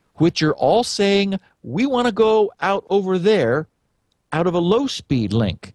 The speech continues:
But the router can't send them at, out at the same s-, rate that it received them in.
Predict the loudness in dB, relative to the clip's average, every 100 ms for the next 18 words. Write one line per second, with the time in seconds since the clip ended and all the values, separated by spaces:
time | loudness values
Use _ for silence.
0 | _ _ _ _ _ -14 -2 0 0 _
1 | _ _ _ _ -20 _ _ _ -4 0
2 | 2 2 0 -2 -4 -8 _ -4 0 0
3 | 0 -6 -8 0 0 0 -4 -4 -6 -12
4 | _ _ _ _ _ -2 0 -2 -6 -4
5 | -2 -2 -4 -16 _ _ -6 -4 -4 0
6 | 0 0 -2 -8 -10 0 0 0 -8 _
7 | _ 0 0 0 -2 -6 -2 -2 -2 -2
8 | -2 0 0 0 -4